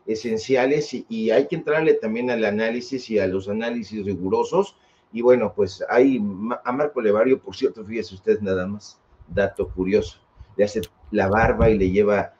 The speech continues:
el cafecito y le carga la maleta y le carga todo a Enrique Krause. ¿Y qué cree? Ni le publican en Letras Libres así,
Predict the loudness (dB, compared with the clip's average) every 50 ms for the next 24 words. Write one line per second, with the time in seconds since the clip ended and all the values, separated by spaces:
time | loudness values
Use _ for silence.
0 | _ _ _ -2 -2 -2 0 -2 -2 0 0 0 -2 -2 -2 -4 -4 -4 -6 -2
1 | 0 2 2 4 2 0 0 0 0 0 2 2 2 2 2 0 0 -2 0 2
2 | 2 2 0 0 0 0 0 0 0 -4 -4 -2 -2 -2 0 0 0 -2 -2 -2
3 | -4 _ 2 4 4 6 6 4 2 2 -2 _ _ -8 -6 -4 -4 -4 -6 -6
4 | -6 -8 -6 -2 0 0 0 0 0 -2 -2 -2 -4 -8 _ _ _ _ _ -6
5 | 0 0 0 2 2 2 0 0 -2 _ _ _ _ _ _ _ _ _ _ _
6 | -4 -2 2 2 4 4 2 2 0 0 2 2 2 2 2 0 0 0 0 0
7 | 0 0 -2 -2 -4 -4 -4 -4 -4 -2 -2 -2 -4 -4 -8 -14 _ _ -6 -6
8 | -6 -6 -10 -8 -6 -4 -4 -4 -6